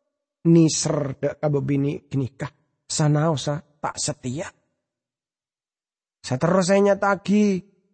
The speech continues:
ben se azina. Nika para pamirang, maksud dari jajan kismis segunakake dalam perayaan-perayaan kurban bangsa Kanaan.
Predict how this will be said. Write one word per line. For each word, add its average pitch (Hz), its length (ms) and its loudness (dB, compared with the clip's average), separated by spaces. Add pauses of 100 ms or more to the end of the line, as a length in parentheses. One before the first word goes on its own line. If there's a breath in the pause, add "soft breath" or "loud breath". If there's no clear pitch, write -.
ben 202 320 6
se 226 160 2
azina. 220 640 2 (2250)
Nika 240 240 2
para 208 240 2
pamirang, 208 640 2 (320)
maksud 202 640 -2
dari 202 560 4 (560)
jajan 202 480 4
kismis 202 640 -2
segunakake 196 720 0
dalam 196 320 2
perayaan-perayaan 190 880 0 (400)
kurban 170 800 2
bangsa 165 480 2
Kanaan. 190 560 -4